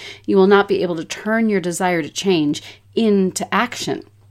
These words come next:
And I began to believe that I could transform my body when I started reading about and seeing transformation success stories.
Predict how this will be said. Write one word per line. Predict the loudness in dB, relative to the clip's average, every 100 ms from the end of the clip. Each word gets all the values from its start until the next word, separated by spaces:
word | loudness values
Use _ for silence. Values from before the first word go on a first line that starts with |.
| _ -20 -20 -8
And | 4 4
I |
began | 4 0 0 2 2
to | 2
believe | -4 -4 -2
that | -4
I | -6
could | -6 0 0 -2 -2
transform | 0 0 0 0 2
my | 0
body | 0 0 0
when | -2
I |
started | -4 -4 -4 -4
reading | -6 -4 -6 -6
about | 2 2 2 -4 -14 0
and | 0
seeing | 0 -4 -4 -2 -2 -2
transformation | 0 0 0 -4 -2 -2 -4
success | -6 -6 -4 -4 -4
stories. | -4 0 0 0 -4 -10 -10